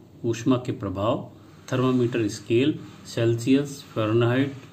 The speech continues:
रू-, रूमर, केल्विन और ऊष्मा और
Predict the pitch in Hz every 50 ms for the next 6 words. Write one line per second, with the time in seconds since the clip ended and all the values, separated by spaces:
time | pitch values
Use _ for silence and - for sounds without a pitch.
0 | - - - - 101 98 - - - - - - - - - 107 113 120 127 131
1 | 135 147 151 - - - - - 127 117 117 117 117 127 135 143 156 156 - -
2 | - 120 123 127 127 120 127 120 113 - - 139 143 147 151 - - - 123 123
3 | 127 131